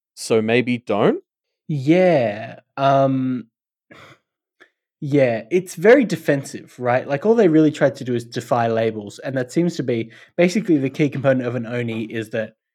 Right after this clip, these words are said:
Speaker 2: when you check the form for what type of other are you, they're the other other. They don't fit into any
Speaker 1: <laughs>
Speaker 2: box. And that's such a,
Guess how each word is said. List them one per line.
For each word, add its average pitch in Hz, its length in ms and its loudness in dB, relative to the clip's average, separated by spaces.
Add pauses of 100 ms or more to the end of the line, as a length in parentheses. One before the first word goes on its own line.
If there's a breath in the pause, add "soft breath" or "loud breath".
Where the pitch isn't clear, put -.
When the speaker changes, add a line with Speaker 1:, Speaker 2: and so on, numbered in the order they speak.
(160)
Speaker 2:
when 143 140 0
you 143 80 0
check 180 240 2
the 165 80 2
form 139 260 2
for 127 120 -6
what 139 180 0
type 123 180 -8
of 113 140 -10
other 120 240 -2
are 113 80 -2
you, 110 220 -6
they're 123 180 0
the 117 240 -4
other 113 380 -2
other. 107 360 -8
They 123 120 -2
don't 117 260 -4 (160)
fit - 240 -4
into 120 240 -2
any 107 160 -4
Speaker 1:
<laughs> 110 140 -10
Speaker 2:
box. - 380 -18 (460)
And 170 140 4
that's 226 240 4
such 220 380 2
a, 156 420 4